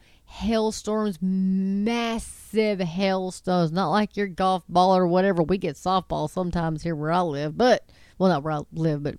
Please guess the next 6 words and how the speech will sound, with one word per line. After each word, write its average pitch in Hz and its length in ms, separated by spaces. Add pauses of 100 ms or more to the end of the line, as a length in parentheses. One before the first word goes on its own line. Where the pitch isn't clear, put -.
(100)
around 202 400
here 180 120
we 151 120
do. 156 260 (720)
But 214 480 (920)
what, 247 360